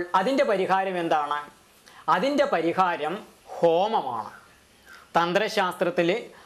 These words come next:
പറഞ്ഞ പ്രകാരം സൂക്ഷ്മ ശരീരത്തിൽ നമുക്ക് അനുഭവിക്കുന്ന സംശയത്തിൻ്റെ പ്രത്യേകതയെ മനസ്സിലാക്കി അതിനെ പരിഹരിക്കാൻ ഉതകുന്ന ഹോമത്തെ നാം ഗുരുപദേശത്തോടു കൂടി ആചരിക്കുമ്പോഴാണ്,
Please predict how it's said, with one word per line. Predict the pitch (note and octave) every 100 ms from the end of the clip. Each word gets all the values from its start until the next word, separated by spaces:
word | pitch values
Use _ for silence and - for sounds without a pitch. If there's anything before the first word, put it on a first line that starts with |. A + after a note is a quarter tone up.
| - E3+
പറഞ്ഞ | F3 G#3+ B3 G3
പ്രകാരം | E3+ D#3+ D#3 E3 A#3 - - - F3
സൂക്ഷ്മ | G#3 G#3+ B3 G3+
ശരീരത്തിൽ | G#3 F#3 F3 E3+ F3 E3 A#3+ - - -
നമുക്ക് | E3+ F#3 F3+ E3+
അനുഭവിക്കുന്ന | F3 G3+ G3+ G3 G3 G3
സംശയത്തിൻ്റെ | F3+ E3+ G#3 G3+ G3+ G3+ G3 A#3 C4+ - - G3
പ്രത്യേകതയെ | F3 A3+ A3+ A3+ A3 G#3+ G3
മനസ്സിലാക്കി | F3+ G3 C4+ B3 F#3 - E3 C3+ - - D#3
അതിനെ | D#3+ F#3+ A3+ B3+
പരിഹരിക്കാൻ | F3+ F3+ G3 A3 A3 G#3+ E3+
ഉതകുന്ന | F3 A#3+ C4 B3 F3
ഹോമത്തെ | D3+ D#3 E3+ F3+ D#3+ C3 - - D#3
നാം | D#3+ D3+ - - D3+
ഗുരുപദേശത്തോടു | D#3 F3+ B3 G3+ F#3 F3+ F3 E3+ D#3+ D3
കൂടി | D3+ D3+ D3 - - - D#3+ D#3+
ആചരിക്കുമ്പോഴാണ്, | G3+ B3 A3 G#3+ F#3+ F3 E3+